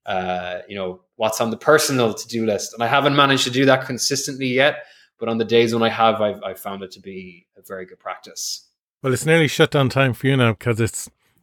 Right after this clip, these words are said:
Speaker 2: coming up towards half five in Thailand. <laughs>
Speaker 1: It is. I, I tend to, you know, some days I'll work earlier to get the quiet time.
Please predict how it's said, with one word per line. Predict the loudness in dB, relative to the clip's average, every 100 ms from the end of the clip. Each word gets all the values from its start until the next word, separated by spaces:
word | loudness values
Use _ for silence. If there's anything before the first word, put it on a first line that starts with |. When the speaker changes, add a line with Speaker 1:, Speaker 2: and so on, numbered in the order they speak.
| _ -4
Speaker 2:
coming | 0 0
up | 0
towards | 0 0 2
half | 2 2 2
five | 2 4 2 0 -8 -8
in | -4 -2 -4 -8 _ -2
Thailand. | 2 4 2 0 -6 -12
<laughs> | -12 -12 -18 -6
Speaker 1:
It | 2
is. | 4 4 4
I, | 2 0 -4
I | -2
tend | 2 0 0
to, | 2 4 4 2 -4 -12 _ _
you | -8
know, | -6
some | -2 -2 2
days | 2 4
I'll | 2
work | 4 2 4
earlier | 2 4 4 2
to | -2
get | -6
the | -4
quiet | 0 2 2
time. | 0 0 0 -4